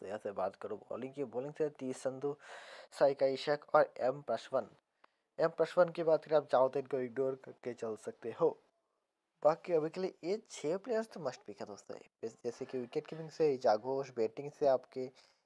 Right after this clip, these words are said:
ए कुमारी, ऑलराउंडर में दीप्ति शर्मा, एम पटेल, फिर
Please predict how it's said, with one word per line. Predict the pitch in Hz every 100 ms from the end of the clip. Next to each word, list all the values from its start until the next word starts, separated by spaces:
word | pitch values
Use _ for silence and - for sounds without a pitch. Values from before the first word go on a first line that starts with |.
| _ -
ए | 117
कुमारी, | - 110 127 139 139 151 _ _ _ _ _ _ _ _ _ _ -
ऑलराउंडर | 104 95 117 143 143
में | 139
दीप्ति | 107 104 -
शर्मा, | 104 120 131 131 131 _ _
एम | -
पटेल, | 110 - - 139 139 - _ _ _ _ _ _ _ -
फिर | - 196 190